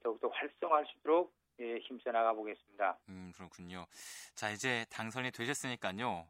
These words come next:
Speaker 2: 이 공약을 이행하기 위한 어떤 구체적인 방안이나 계획도 필요하다고 보는데 어떤 말씀 가능할까요?
Speaker 1: 예, 저는 정치 초년생입니다.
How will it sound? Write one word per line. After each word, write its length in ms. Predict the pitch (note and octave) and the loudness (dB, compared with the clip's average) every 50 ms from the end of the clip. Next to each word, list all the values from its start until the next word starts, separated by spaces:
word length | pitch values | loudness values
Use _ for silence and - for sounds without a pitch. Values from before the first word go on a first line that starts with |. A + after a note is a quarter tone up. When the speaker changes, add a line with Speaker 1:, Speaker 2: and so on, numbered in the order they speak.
| _ - | _ -10
Speaker 2:
이 160 | G#2+ A#2 B2 | -6 -6 -6
공약을 440 | - - C3+ C#3 D3+ D#3+ D#3 D#3+ D3+ A2 | -6 -4 -2 0 0 0 0 0 -2 -2
이행하기 560 | A2 B2+ C#3+ D3+ D#3 D3+ D3 B2 C#3+ B2+ B2 | 0 2 2 4 4 2 2 2 -2 -2 0
위한 300 | B2 B2+ B2+ C#3+ D3+ D3 - | 2 4 4 2 2 -2 -8
어떤 420 | - G2 - - D3 D#3 D#3 D3 C3 | -10 -10 -4 -2 -2 -2 -2 -4 -8
구체적인 640 | - - G2+ - - E3+ D#3+ D3+ C#3 D#3 D#3 D3+ - | -10 -10 -8 -4 -4 0 0 0 -2 -2 -4 -6 -6
방안이나 480 | - - A2 G#2+ A#2 B2 A#2 B2 D3 E3+ | -6 -4 -2 0 0 0 0 0 -2 -2
계획도 380 | - - C3+ C#3+ C3+ - C#3 - - | 0 0 0 0 0 -2 -6 -8 -6
필요하다고 480 | - E3+ D#3+ D3 C#3 B2 B2 A#2 A#2+ | -6 -4 -2 -2 0 -2 -2 -4 -4
보는데 400 | G2 F#2+ G2 F#2+ F#2+ F#2 A#2 G#2 - - - - - | -4 -6 -6 -6 -4 -2 -4 -4 -4 -6 -16 -6 -4
어떤 260 | B2+ - - F3 D#3+ | -4 -2 0 -2 2
말씀 260 | C#3 B2+ - - C3+ | 2 0 0 -2 -2
가능할까요? 640 | A#2+ A2 G2 G2 F#2 E2+ E2 - F2 E2+ G2 A2+ G#2 - - - _ _ _ _ _ _ _ _ _ - - - - - - - - _ _ - B2+ | -2 -2 -2 -2 -6 -6 -8 -6 -6 -4 -4 -4 -6 -8 -12 -20 _ _ _ _ _ _ _ _ _ -20 -20 -20 -20 -20 -20 -20 -20 _ _ -10 -6
Speaker 1:
예, 240 | B2 A#2 A#2 A2+ G#2+ - | -4 -2 -2 -4 -2 2
저는 640 | - D3+ D3+ D3+ D3+ D3 D3 C#3+ C#3 C3+ C3 B2+ A2 - _ _ - | 4 6 8 8 6 6 2 2 2 0 -2 -4 -8 -14 _ _ -10
정치 360 | - - D3 C#3+ - D3 C3 | -6 -6 -4 -2 -2 -2 -2
초년생입니다. 1000 | - - - D3+ C#3+ C#3 B2 C#3 C3+ C3+ C3+ C3 B2+ C3 C3 B2 A#2 G#2 G2+ | -2 -2 0 0 0 0 2 0 0 0 0 4 6 8 8 8 8 6 2